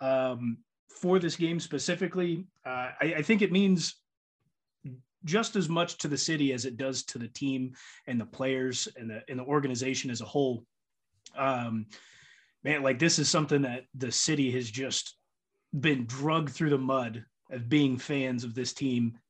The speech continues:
and largely one of the best and most supportive fan bases, um, in all of the N F L. Uh, even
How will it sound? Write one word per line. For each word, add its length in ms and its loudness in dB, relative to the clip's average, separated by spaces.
and 440 2
largely 760 2
one 280 0
of 80 0
the 80 -2
best 460 -6
and 100 -2
most 220 0
supportive 540 -2
fan 280 0
bases, 500 -4
um, 440 -6
in 180 2
all 380 4
of 80 -4
the 180 -4
N 120 -4
F 200 -6
L. 300 -6
Uh, 320 -8
even 460 0